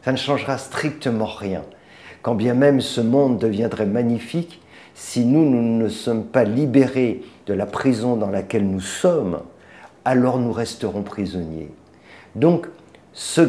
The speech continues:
et le contraire est vrai aussi. Quel que soit ce qui peut se produire dans le monde, si nous parvenons à éclore intérieurement, alors rien ne pourra nous affecter, quel que soit ce qui se passera à l'extérieur.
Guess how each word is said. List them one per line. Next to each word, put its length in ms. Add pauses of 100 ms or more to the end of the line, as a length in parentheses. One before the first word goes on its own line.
(180)
et 100
le 100
contraire 500
est 60
vrai 200
aussi. 500 (400)
Quel 200
que 100
soit 280
ce 120
qui 100
peut 160
se 160
produire 540
dans 140
le 120
monde, 420 (500)
si 180
nous 140
parvenons 840 (340)
à 120
éclore 840
intérieurement, 1040 (300)
alors 280
rien 340
ne 120
pourra 360
nous 260
affecter, 580 (280)
quel 200
que 100
soit 260
ce 100
qui 100
se 160
passera 460
à 40
l'extérieur. 800